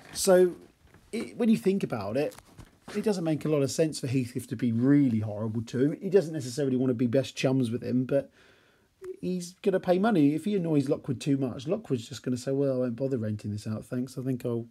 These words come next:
go somewhere else." So we have a nice metaphor. "It was well he did, for the whole hill back was one billowy white ocean." So it's all been very snowy. So we've obviously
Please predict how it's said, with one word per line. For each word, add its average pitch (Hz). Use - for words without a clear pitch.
go 120
somewhere 123
else." 139
So 147
we 139
have 135
a 139
nice 143
metaphor. 127
"It -
was 143
well 151
he 143
did, 139
for -
the 127
whole 156
hill 135
back 123
was 127
one 123
billowy 123
white 117
ocean." 110
So 107
it's -
all 120
been 120
very 113
snowy. 131
So 113
we've 110
obviously 113